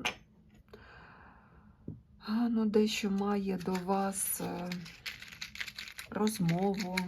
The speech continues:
Зараз я тут запалю ще одну свічку, бо мені, е, світла зараз нема, а мені не вистачає вже, не дуже я бачу вже, що я тут вам розказую.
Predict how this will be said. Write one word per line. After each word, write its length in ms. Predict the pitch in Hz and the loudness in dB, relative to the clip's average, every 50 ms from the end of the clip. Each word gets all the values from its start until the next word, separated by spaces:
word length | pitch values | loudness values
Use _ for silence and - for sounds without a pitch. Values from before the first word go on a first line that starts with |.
| 190 190 - - - - - - - - - - - - - - - - - - - - - - - | -4 -6 -8 -10 -16 -18 -20 -18 -18 -18 -20 -20 -18 -18 -16 -16 -16 -16 -16 -18 -20 -20 -18 -10 -8
Зараз 460 | - 190 170 160 - 170 160 - - | -6 -4 -4 -2 -2 -4 -6 -6 -4
я 100 | 151 143 | -4 -4
тут 180 | - - 180 175 | -2 -2 -4 -2
запалю 480 | 175 190 202 196 - 202 202 196 190 190 | 2 2 2 4 4 2 2 4 2 0
ще 260 | 190 - - 185 180 | 0 -2 -2 -2 -2
одну 220 | 175 175 190 190 | -2 0 2 2
свічку, 600 | 196 190 - - 226 247 247 - - - - 190 180 | 2 2 0 0 0 0 0 0 -4 -6 -6 -4 -4
бо 100 | 175 175 | -4 -2
мені, 380 | 185 185 190 190 190 190 196 - - - - - | -2 -2 0 0 0 -2 -2 -4 -4 -6 -6 -4
е, 40 | |
світла 440 | - - - 214 220 220 - 180 180 | -4 -2 0 0 0 2 0 -2 0
зараз 400 | 175 190 196 196 196 202 - - | 0 0 2 2 0 -2 -2 -2
нема, 280 | 214 220 220 247 294 302 254 | 0 0 2 2 2 2 0
а 40 | 220 | 0
мені 460 | 202 185 190 190 196 202 202 202 196 - - | 0 0 0 0 0 0 0 -2 -2 -2 -2
не 160 | - 190 190 | 0 0 0
вистачає 720 | 190 190 190 - - 202 196 - - - 170 165 - - 160 | 0 -2 -4 -6 -6 -8 -8 -6 -6 -4 -2 -2 -2 -4 -6
вже, 260 | 170 190 - 160 160 | -6 -6 -4 -4 -4
не 300 | 156 156 156 156 160 170 | -2 -2 -2 -2 -4 -4
дуже 320 | 185 - 165 165 - - 170 | -6 -6 -8 -8 -6 -6 -6
я 120 | 170 170 | -4 -4
бачу 460 | 170 165 170 - - - - - 226 | -6 -6 -6 -8 -10 -10 -10 -10 -8
вже, 300 | 220 196 - 214 196 175 160 - - - - - - - - - - - - | -8 -8 -8 -8 -8 -10 -10 -12 -18 -20 -20 -20 -18 -18 -18 -20 -20 -20 -20
що 220 | - - - 175 | -18 -12 -10 -6
я 120 | 175 175 170 | -6 -6 -6
тут 220 | 170 190 175 - | -6 -8 -8 -4
вам 240 | 196 190 180 185 190 | -4 -2 -2 -2 -2
розказую. 800 | 202 190 - - - 190 185 175 175 214 185 180 175 180 202 | -4 -4 -6 -8 -8 -8 -8 -6 -8 -8 -8 -8 -8 -8 -8